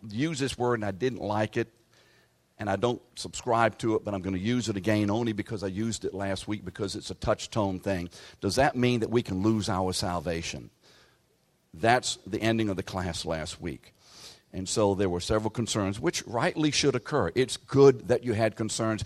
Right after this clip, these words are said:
It's good that you were worried. It's good that maybe some of you experienced fear, because these are good things driving us into the Word and driving us into study and contemplation and prayer and discussion. It's good.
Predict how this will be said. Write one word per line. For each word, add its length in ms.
It's 180
good 300
that 140
you 120
were 120
worried. 400
It's 180
good 280
that 160
maybe 260
some 240
of 80
you 140
experienced 560
fear, 260
because 380
these 400
are 140
good 320
things 440
driving 540
us 180
into 260
the 80
Word 340
and 140
driving 500
us 180
into 280
study 520
and 160
contemplation 760
and 180
prayer 420
and 300
discussion. 720
It's 180
good. 420